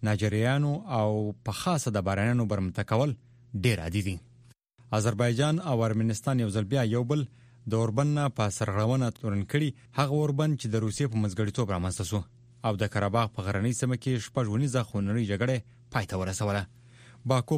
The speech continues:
پرون د یکشنبه پر ورځ ویل چې د هیواد څلور امنیتي سرتیري د ارمیني جنګیالو لخوا په دغه غرنۍ سیمه کې وژل شوي دي. د آذربایجان د دفاع وزارت ویل دي چې د نومبر په وروستیو کې هم درې تنه آذربایجاني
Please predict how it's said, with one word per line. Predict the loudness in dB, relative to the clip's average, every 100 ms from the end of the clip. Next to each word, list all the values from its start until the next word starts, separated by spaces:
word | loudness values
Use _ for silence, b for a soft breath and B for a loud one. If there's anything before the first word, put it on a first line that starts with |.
| 0
پرون | 2 2
د |
یکشنبه | 2 0 0 0
پر | 0
ورځ | 0 0
ویل | 0 0
چې | 0 0
د | 0
هیواد | 0 -2 0
څلور | 0 2 2
امنیتي | 0 -2 -4
سرتیري | -4 -4 -2 0 0 0 -2
د | -2
ارمیني | 0 0 2 0
جنګیالو | 0 0 0 0
لخوا | 0 2 0 0 B
په | -2
دغه | 0 0 -2
غرنۍ | 0 0 0
سیمه | -2 -2
کې | -2 -2 -2 -8 -6 -4
وژل | -2 -2
شوي | -4 -2
دي. | -4 -6 -12 -20 -8 -2
د | 0
آذربایجان | 0 0 2 2 0
د | -2
دفاع | 0 0
وزارت | 2 0 0
ویل | 0 0 0
دي | -2
چې | 0
د | 0
نومبر | 2 0 0
په | -2
وروستیو | -2 -2 0 0
کې | 0 2
هم | 2 0 -4 -6 0
درې | 2 2
تنه | 2 2 2 0
آذربایجاني | 0 0 0 2 2 2